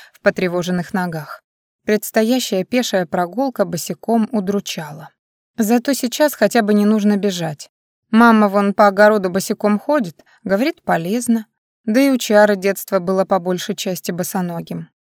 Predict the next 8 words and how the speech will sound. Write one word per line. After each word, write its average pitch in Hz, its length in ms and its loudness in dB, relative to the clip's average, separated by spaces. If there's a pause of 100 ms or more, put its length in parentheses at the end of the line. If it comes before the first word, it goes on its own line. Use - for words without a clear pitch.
(180)
А 247 140 6
асфальт, 269 500 -4
если 202 320 -2
подумать, 196 580 2
даже 226 280 0
лучше 226 360 -2
лесной 196 360 0
тропинки. 170 760 -6